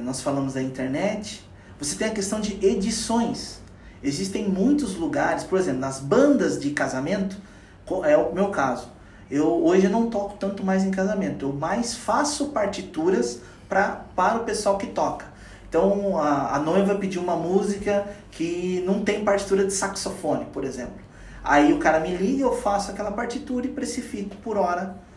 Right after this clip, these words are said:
o tantas horas que eu, que eu fiquei naquilo. Então, uma forma que hoje você não tinha tempos atrás.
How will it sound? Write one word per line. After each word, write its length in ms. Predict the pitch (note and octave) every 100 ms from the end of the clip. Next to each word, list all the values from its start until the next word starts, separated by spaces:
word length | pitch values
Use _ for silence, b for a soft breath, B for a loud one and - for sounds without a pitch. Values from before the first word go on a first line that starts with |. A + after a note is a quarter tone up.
| B -
o 120 | F#3+
tantas 440 | - - - F#3
horas 260 | E3+ E3 E3
que 100 | -
eu, 240 | F3 F3 F#3+ - - -
que 100 | D#3+
eu 160 | D#3
fiquei 360 | D3+ - - F3
naquilo. 420 | F#3 F#3 D3 - - B B B B
Então, 140 | - A3+
uma 160 | C#4+
forma 460 | - G3 B3 D4 -
que 180 | - F3
hoje 400 | F#3+ F#3+ A#2+ B B B
você 180 | F#3 G#3
não 140 | B3
tinha 280 | A#3+ A3 A3+
tempos 300 | A3 G#3+ A3
atrás. 580 | A#3 A3+ F#3+ - -